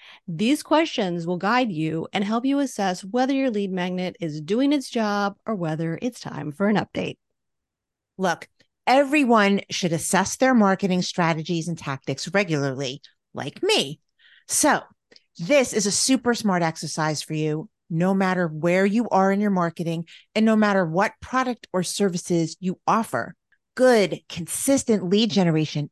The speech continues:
Speaker 2: is critical to a successful business. Therefore, it's really important to carefully evaluate what you're doing to turn a website visitor or social media follower into an email subscriber or lead.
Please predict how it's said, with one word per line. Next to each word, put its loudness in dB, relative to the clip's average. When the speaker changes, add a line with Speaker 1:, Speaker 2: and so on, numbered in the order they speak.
Speaker 2:
is 0
critical -2
to -2
a 4
successful -2
business. -4
Therefore, 4
it's -4
really 4
important 0
to -4
carefully 0
evaluate 0
what -4
you're -6
doing 2
to -10
turn -2
a -2
website 0
visitor 0
or 4
social -2
media 0
follower -4
into -6
an -2
email 2
subscriber 0
or 4
lead. -8